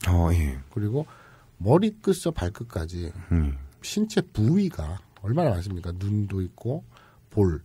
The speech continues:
Speaker 1: 예.
Speaker 2: 뭐 귀, 가슴, 팔뚝 뭐
Speaker 1: 음,
Speaker 2: 많잖아요.
Speaker 1: 예.
Speaker 2: 그런데
Speaker 1: 귀, 가슴, 발등 뭔가 이제 <laughs> 되는 게 이상하긴 한데
Speaker 2: 머리끝서
Speaker 1: 하필이면
Speaker 2: 발끝까지
Speaker 1: <laughs> 어,
Speaker 2: 중에
Speaker 1: 예.
Speaker 2: 손가락 다섯 개나 있는데
Speaker 1: 예.
Speaker 2: 양쪽으로 치면 열 개인데
Speaker 1: 음.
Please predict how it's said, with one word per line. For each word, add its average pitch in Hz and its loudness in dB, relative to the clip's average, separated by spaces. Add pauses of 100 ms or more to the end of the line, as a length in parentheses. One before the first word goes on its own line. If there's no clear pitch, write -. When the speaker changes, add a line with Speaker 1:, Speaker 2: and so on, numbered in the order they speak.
(180)
Speaker 1:
예. 87 6
Speaker 2:
뭐 65 2 (100)
귀, 92 -4 (160)
가슴, 92 -2 (120)
팔뚝 117 -4
뭐 87 0
Speaker 1:
음, 80 2
Speaker 2:
많잖아요. 78 0
Speaker 1:
예. 69 0 (840)
Speaker 2:
그런데 120 0 (600)
Speaker 1:
귀, 143 4
가슴, 143 2
발등 90 0
뭔가 95 4
이제 - -2 (120)
<laughs> 104 8
되는 107 12
게 - 12
이상하긴 107 10
한데 101 12
Speaker 2:
머리끝서 202 12
Speaker 1:
하필이면 147 12 (200)
Speaker 2:
발끝까지 143 8
Speaker 1:
<laughs> 135 6
어, 113 10
Speaker 2:
중에 120 8
Speaker 1:
예. 98 10 (160)
Speaker 2:
손가락 185 6
다섯 123 0
개나 104 4
있는데 87 -2
Speaker 1:
예. 85 6
Speaker 2:
양쪽으로 139 4
치면 107 0
열 117 8
개인데 90 0 (100)
Speaker 1:
음. 73 2